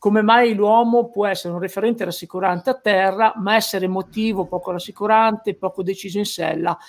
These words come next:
Il nostro cavallo sente dunque paura e indecisione e chiede come possiamo essere dei buoni leader anche in sella.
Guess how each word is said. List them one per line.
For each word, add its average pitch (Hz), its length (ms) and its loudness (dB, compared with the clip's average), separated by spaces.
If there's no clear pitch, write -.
Il 202 140 2
nostro 233 280 2
cavallo 196 460 2
sente 185 380 -2
dunque 185 380 -4
paura 185 360 2
e 175 40 -2
indecisione 185 800 -4
e 208 100 0
chiede 180 440 2
come 254 240 0
possiamo 208 340 -2
essere 202 260 0
dei 180 140 0
buoni 185 440 0
leader 175 360 -2
anche 160 180 -8
in 156 80 -12
sella. - 420 -16